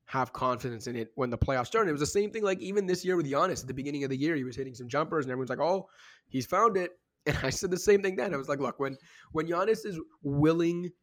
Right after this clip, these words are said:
to consistently go to this shot in the playoffs because he believes he can use it to pick apart a team giving it to him, I'll believe it." But until then, and yeah, Bam right now clearly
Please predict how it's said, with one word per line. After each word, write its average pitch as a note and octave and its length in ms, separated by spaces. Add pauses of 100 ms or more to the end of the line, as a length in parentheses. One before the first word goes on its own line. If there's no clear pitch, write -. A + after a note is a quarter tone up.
(260)
to D3+ 280
consistently D3 760
go C3+ 340
to C#3+ 80
this C#3 160
shot C3+ 380
in C#3 60
the B2 80
playoffs C#3+ 500
because B2+ 240
he F#3 200
believes A3 580 (380)
he F#3+ 140
can G#3 160
use G3 240
it B3+ 180 (440)
to F3+ 500
pick F3 180
apart E3 380
a D3+ 60
team D#3 320
giving D3+ 260
it F#3 140
to G#3+ 120
him, A3+ 140 (120)
I'll C#3 120
believe C3 320
it." - 140
But C#3+ 100
until C#3+ 280
then, D3+ 200
and B2 140 (400)
yeah, D#3+ 180
Bam D#3 360
right D3+ 160
now C3 220
clearly G#3 960